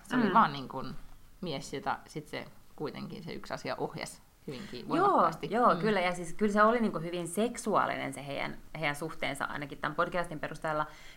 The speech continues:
Speaker 2: Mut sit, sit tulee myös sellaisia, niinku, että, että se esimerkiksi Hillary on, on niinku matkoilla viikonlopun ajan. Ja Bill on jonkun vierasryhmän kanssa, äh, Valkoisessa talossa, ja sit hän on tarkoitus, Valkoisessa talossa on oma leffateatteri,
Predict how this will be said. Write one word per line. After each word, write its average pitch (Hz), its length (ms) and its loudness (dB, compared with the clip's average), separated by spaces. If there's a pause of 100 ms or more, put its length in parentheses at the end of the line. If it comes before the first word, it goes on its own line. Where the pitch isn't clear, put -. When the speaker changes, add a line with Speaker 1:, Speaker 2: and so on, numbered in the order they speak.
Speaker 2:
Mut 202 140 2
sit, 226 220 0
sit 240 200 -2
tulee 240 480 6
myös 185 280 2
sellaisia, 165 460 4
niinku, 156 240 -4
että, 156 400 0
että 165 160 -6
se 185 100 2
esimerkiksi 180 560 0 (100)
Hillary 208 380 4
on, 151 200 0 (100)
on 151 240 -2 (120)
niinku 160 220 -4
matkoilla 160 560 4
viikonlopun 135 680 -4
ajan. 170 320 0 (400)
Ja 170 320 4
Bill 220 240 2
on 170 120 -2
jonkun 170 240 -4
vierasryhmän 151 760 0
kanssa, 151 420 -2
äh, 139 720 -2
Valkoisessa 226 420 2
talossa, 175 440 4 (100)
ja 165 80 -2
sit 170 140 -2
hän 185 180 0
on 180 80 0
tarkoitus, 190 440 4
Valkoisessa 170 280 0
talossa 151 280 -2
on - 80 -2
oma 156 260 4
leffateatteri, 156 680 4